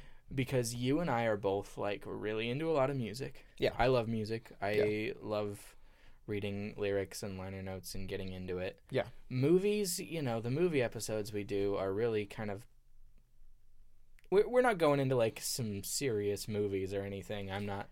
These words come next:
Speaker 2: No, not
Speaker 1: not
Speaker 2: really.
Speaker 1: indie mo-, I'm not into indie movies or anything.
Speaker 2: No.
Speaker 1: It's a superhero movie,
Speaker 2: It's, yeah,
Speaker 1: stuff
Speaker 2: we
Speaker 1: like that.
Speaker 2: Popcorn.
Speaker 1: So obviously I'm, I'm more,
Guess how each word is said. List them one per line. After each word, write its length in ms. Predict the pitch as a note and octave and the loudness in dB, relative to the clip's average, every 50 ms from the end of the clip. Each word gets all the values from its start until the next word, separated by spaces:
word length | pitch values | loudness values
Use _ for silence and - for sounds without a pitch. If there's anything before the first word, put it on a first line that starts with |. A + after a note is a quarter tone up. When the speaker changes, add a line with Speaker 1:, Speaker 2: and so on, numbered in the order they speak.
| - | -6
Speaker 2:
No, 280 | B2 A#2+ A#2+ A#2 A2+ A2 | -2 0 0 0 0 0
not 120 | A2 G#2 | 0 0
Speaker 1:
not 140 | - A#2+ A#2 G#2+ | 2 2 2 2
Speaker 2:
really. 200 | G#2+ G#2 B2 A#2+ | 2 2 2 2
Speaker 1:
indie 300 | A2+ A2 A2+ A2+ A2 G#2+ | 4 4 4 4 4 4
mo-, 300 | A2 A2 - - C3 B2 | 4 4 4 4 4 6
I'm 120 | B2 C#3+ | 6 8
not 140 | C3 B2+ B2 | 8 8 8
into 160 | A#2+ A#2 A#2 | 8 8 6
indie 360 | B2 A#2 A2+ G#2+ G#2+ A2 G#2+ G#2+ | 4 4 2 2 2 2 4 6
movies 320 | G#2+ G#2 G2+ G2+ G2 G2+ | 6 6 6 6 4 4
or 60 | G#2 | 2
anything. 280 | G2+ G2 G2 B2 A#2+ A3 | 0 0 0 2 2 4
Speaker 2:
No. 60 | A#3 | 6
Speaker 1:
It's 160 | B3+ - G#3 | 6 6 8
a 140 | G#3 G3+ G3 | 8 6 6
superhero 680 | F#3 F3 - - - F#3+ F3+ - D#3 C#3 C#3 C#3 C3 B2+ | 6 2 0 6 6 6 6 6 4 6 6 8 8 8
movie, 120 | - E3+ | 6 6
Speaker 2:
It's, 180 | E3+ A#2+ A2+ E3 | 6 6 6 8
yeah, 100 | D#3+ C#3+ | 10 10
Speaker 1:
stuff 80 | - C3+ | 10 10
Speaker 2:
we 60 | C#3+ | 8
Speaker 1:
like 100 | C3 - | 4 4
that. 220 | - A2 G#2 G#2 - - - - - - - - - - - - - - - - - - - - - - - | 2 2 2 2 -2 -8 -16 -16 -16 -16 -16 -14 -14 -12 -12 -12 -12 -14 -14 -14 -14 -12 -12 -12 -10 -6 -2
Speaker 2:
Popcorn. 300 | C3 - - - - G3+ | -2 -2 -2 0 6 8
Speaker 1:
So 120 | G#3 G#3+ | 8 10
obviously 720 | - F#3 G#3 A3 A#3 A3 A#3+ A3 G3+ F3+ - F#3+ E3+ D#3+ | 12 12 12 12 12 10 10 8 8 8 8 6 6 6
I'm, 440 | C3 C#3 D3+ D#3 D3+ D3 C#3+ C#3 - - - - - - - - - - - - - - - - - - - - - - - - - | 6 6 4 4 4 2 2 0 -2 -6 -12 -12 -10 -10 -12 -12 -12 -14 -14 -16 -16 -18 -18 -18 -16 -16 -16 -16 -14 -16 -10 -2 2
I'm 480 | B2 B2+ B2+ A#2+ B2 B2+ B2+ A#2+ A#2+ | 4 6 6 6 4 2 2 0 2
more, 300 | B2 C3 B2+ C3 B2 A2+ | 4 4 4 4 4 2